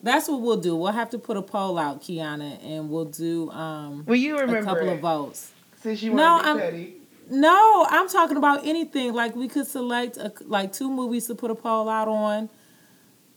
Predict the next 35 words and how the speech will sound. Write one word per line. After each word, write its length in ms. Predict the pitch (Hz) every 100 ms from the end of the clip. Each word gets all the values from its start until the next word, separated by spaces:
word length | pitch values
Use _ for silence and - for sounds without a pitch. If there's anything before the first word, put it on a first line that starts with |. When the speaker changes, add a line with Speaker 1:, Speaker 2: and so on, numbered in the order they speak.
| _
Speaker 1:
couple 280 | - 240 240
songs. 920 | 233 240 220 214 214 214 220 226 - _ -
You 140 | 277
know 80 | 392
what 100 | 403
I'm 80 | 381
saying? 460 | 370 403 392 415 466 440 _ _ _ _ _ -
Speaker 2:
Oh, 40 | 202 196
okay. 40 | 190 175 - _ _ _ _ _ _ -
Speaker 1:
Yeah. 760 | 403 453 440 254 190 - - - -
And 220 | 269 285 277
we 120 | 359
ain't 160 | 392
gotta, 380 | 392 359 359 311
we 160 | - 359
could 160 | 359 -
be 160 | 359
on 140 | 370 359
the 80 |
same 340 | - - 370 359
team. 320 | 427 403 339
You 80 | 277
never 220 | 311 320 -
know. 520 | 349 359 - - 233 - -
<laughs> 100 | 302 - - - - _ 208
It's 280 | - 220 220
just 160 | 262 247
that 160 | 254
last 300 | 269 302 311 -
time 240 | 202 175
we 100 | 170
weren't. 380 | 156 139 101 - - - _ _ _ -
Speaker 2:
All 40 |
right, 200 | 196 190 190
whatever. 380 | 190 160 170